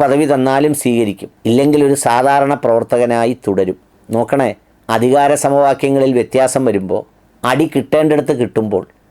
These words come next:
പാഠം പഠിക്കുന്നത് ഇങ്ങനെയാണ്. എന്തായാലും ഇദ്ദേഹവും പിന്നെ എന്തൊക്കെയോ ഉണ്ടാക്കാൻ ഇറങ്ങി പുറപ്പെട്ട ഗുലാം നബിയും ഒക്കെ ഒരു സന്ദേശമാണ്, പുതിയ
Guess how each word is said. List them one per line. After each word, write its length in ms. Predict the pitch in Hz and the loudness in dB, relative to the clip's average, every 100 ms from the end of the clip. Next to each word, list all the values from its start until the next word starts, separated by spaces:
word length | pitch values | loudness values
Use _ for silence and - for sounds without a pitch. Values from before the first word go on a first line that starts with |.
| - | -4
പാഠം 400 | 110 117 123 135 120 | 0 0 0 0 0
പഠിക്കുന്നത് 540 | 107 95 104 98 107 - _ _ 110 | -2 -2 -2 0 -2 -4 _ _ -2
ഇങ്ങനെയാണ്. 460 | 110 107 101 90 - _ _ _ | 0 0 -2 -4 -10 _ _ _
എന്തായാലും 540 | 117 117 127 120 120 127 - _ _ | -2 2 2 2 2 -2 -8 _ _
ഇദ്ദേഹവും 640 | - 101 120 139 135 139 95 _ _ _ - | -6 -2 0 2 2 0 -2 _ _ _ -4
പിന്നെ 180 | 127 135 | 0 2
എന്തൊക്കെയോ 400 | 127 160 180 185 196 175 | 2 0 0 2 2 2
ഉണ്ടാക്കാൻ 400 | 147 165 165 170 160 | 2 0 0 0 2
ഇറങ്ങി 200 | 151 147 | 0 0
പുറപ്പെട്ട 380 | 131 123 135 113 131 - _ _ _ _ | -2 0 -2 -2 -2 -2 _ _ _ _
ഗുലാം 400 | 104 117 135 156 165 | -4 0 2 2 2
നബിയും 360 | 160 135 95 - _ _ _ 110 | 2 0 -2 -6 _ _ _ -6
ഒക്കെ 280 | - - 127 - _ - | -4 -2 -2 -2 _ -2
ഒരു 120 | 113 - | -2 0
സന്ദേശമാണ്, 720 | 98 104 131 - 127 85 82 _ _ _ _ _ _ _ - | -2 0 0 0 0 -2 -4 _ _ _ _ _ _ _ -6
പുതിയ 220 | 117 127 | -2 0